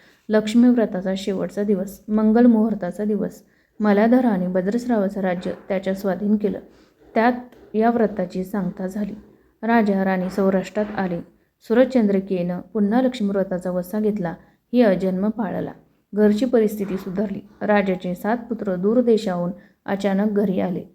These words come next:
त्यांना पाहून आईवडिलांना आनंद झाला. या व्रतामुळे राजा राणी सुखी झाले. दुःखाचे वादळ सरलं. अशी साठा उत्तराची कहाणी. पाचा उत्तरी सुफळ. संपूर्ण सर्वांनी देवीला वंदन करावं. त्यांचं घर सदैव आनंदित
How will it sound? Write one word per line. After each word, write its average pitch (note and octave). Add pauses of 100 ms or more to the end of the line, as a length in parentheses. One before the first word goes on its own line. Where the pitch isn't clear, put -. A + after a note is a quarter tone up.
त्यांना G#3
पाहून G3
आईवडिलांना G3+
आनंद F3+
झाला. G#3 (500)
या A#3
व्रतामुळे G3+ (100)
राजा G3+
राणी G3+ (100)
सुखी G3+
झाले. G3+ (400)
दुःखाचे A#3
वादळ G3+
सरलं. F3+ (220)
अशी B3+
साठा G#3
उत्तराची F#3+
कहाणी. G3+ (400)
पाचा G3+
उत्तरी G3+ (100)
सुफळ. G3 (460)
संपूर्ण A3
सर्वांनी G3+ (120)
देवीला G3+
वंदन G3
करावं. F#3 (540)
त्यांचं G3+
घर G#3 (120)
सदैव A#3 (160)
आनंदित G3+